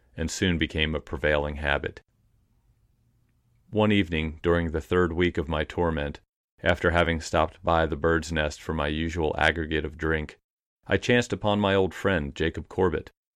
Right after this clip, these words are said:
Jacob had been a friend and college classmate, whom I hadn't seen in years. We embraced at the joy of seeing each other again and took a table together. The evening passed over beer and whiskey,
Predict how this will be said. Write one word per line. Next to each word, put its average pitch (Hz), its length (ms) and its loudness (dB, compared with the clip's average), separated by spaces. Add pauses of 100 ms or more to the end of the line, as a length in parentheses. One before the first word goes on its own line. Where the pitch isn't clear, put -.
(300)
Jacob 104 340 2
had 85 140 -4
been 87 120 2
a 80 60 2
friend 87 360 0
and 67 140 -6
college 82 440 2
classmate, 90 600 0 (340)
whom 101 140 -2
I 92 100 4
hadn't 87 280 2
seen 92 180 -2
in 82 140 0
years. 85 460 -2 (580)
We 107 120 2
embraced 98 420 4
at 87 80 -8
the 87 100 -2
joy 87 380 4
of 78 80 0
seeing 90 280 0
each 82 180 -2
other 80 240 2
again 80 280 0
and 78 140 -2
took 95 160 -2
a 90 60 -2
table 85 340 0
together. 73 520 -4 (580)
The 120 140 2
evening 110 260 2
passed 95 360 0
over 87 220 2
beer 82 260 2
and 82 120 -2
whiskey, 78 480 -2